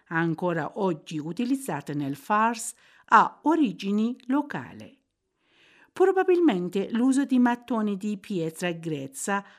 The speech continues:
al posto della pietra tagliata fu dovuto alla scarsità di mezzi materiali di Ardeshir, all'epoca semplice governatore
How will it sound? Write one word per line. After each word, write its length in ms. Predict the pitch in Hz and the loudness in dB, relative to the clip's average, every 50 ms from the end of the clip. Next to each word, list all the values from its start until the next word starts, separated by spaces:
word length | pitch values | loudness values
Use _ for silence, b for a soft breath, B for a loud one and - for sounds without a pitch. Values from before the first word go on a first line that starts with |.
| B B | B B
al 220 | - 196 214 214 | 0 0 0 0
posto 360 | - 277 285 302 294 - 269 | -2 -2 -2 -2 -2 -4 -4
della 320 | 208 220 208 208 214 214 202 | -2 -2 -2 -2 -2 -4 -4
pietra 440 | - 208 180 170 165 - - 175 | -4 -4 -4 -4 -4 -6 -8 -8
tagliata 800 | 170 - 196 190 190 185 175 165 135 117 120 - - 196 226 226 B B B B | -6 -4 -4 -2 -2 -2 -4 -4 -6 -6 -8 -4 -2 -2 -2 -2 B B B B
fu 240 | B - - 240 208 | B -4 -2 -2 -2
dovuto 720 | 185 196 - 311 302 262 208 185 180 - 226 226 220 - - | 0 0 2 2 2 2 0 -4 -4 -2 -2 -2 -2 -2 -2
alla 560 | - 180 170 170 170 170 170 165 160 156 165 b b b b b b b - - | -2 -2 0 0 -2 -2 -2 -4 -4 -6 -8 b b b b b b b -10 -8
scarsità 760 | 160 - - - 170 170 - - - 233 220 220 - 185 139 | -8 -8 -4 -2 -2 -2 -2 -4 -4 -4 -6 -4 -4 -4 -4
di 180 | 143 170 220 254 | -4 -4 0 4
mezzi 360 | 269 240 175 160 - - - | 4 4 4 2 -4 -6 -4
materiali 680 | 185 196 208 240 - - 330 330 294 214 170 175 185 180 | -4 -2 -4 -4 -4 -4 -4 -2 0 0 -2 -2 -6 -6
di 160 | 175 185 - - | -4 -6 -6 -6
Ardeshir, 840 | - - 185 160 151 143 143 135 139 - - - 220 214 220 226 220 B B B B B B B - | -8 -6 -4 -4 -4 -4 -8 -8 -8 -6 -6 -4 -2 0 0 -2 -2 B B B B B B B 4
all'epoca 840 | 277 302 302 277 233 165 143 143 - 165 160 160 - 185 180 185 185 b b b b _ | 4 4 4 4 0 0 -2 -4 -6 -8 -10 -6 -2 -2 -2 -2 -4 b b b b _
semplice 720 | - - - - 254 233 220 208 185 160 160 156 - 175 156 | -10 -8 -4 2 2 2 4 2 0 0 -2 -4 -4 -6 -6
governatore 920 | - 180 185 202 226 269 302 359 381 370 - 240 180 160 160 180 196 190 | -4 -4 -4 -2 0 0 0 0 -2 -6 -6 -4 -4 -4 -2 -4 -4 -4